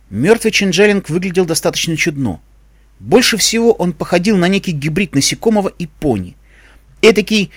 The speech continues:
материализовавшийся плод горячечного бреда сошедшего с ума художника-абстракциониста. "Откуда они взялись, ты в курсе?" прямо спросила Дэши, постучав копытом по прочному панцирю, великолепно защищающему тело мёртвого врага.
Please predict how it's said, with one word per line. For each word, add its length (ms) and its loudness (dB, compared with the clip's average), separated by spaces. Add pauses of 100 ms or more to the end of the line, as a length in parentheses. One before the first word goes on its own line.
(180)
материализовавшийся 1040 2
плод 400 2 (280)
горячечного 680 4
бреда 320 2
сошедшего 600 2
с 140 0
ума 140 2
художника-абстракциониста. 1600 -4 (1600)
"Откуда 440 -2
они 120 4
взялись, 360 2
ты 80 -2
в 80 -4
курсе?" 380 -2 (380)
прямо 260 2
спросила 440 -2
Дэши, 320 0
постучав 460 -4
копытом 380 -4
по 120 -2
прочному 420 -4
панцирю, 460 -2 (320)
великолепно 480 2
защищающему 720 2
тело 260 0
мёртвого 340 0
врага. 340 -2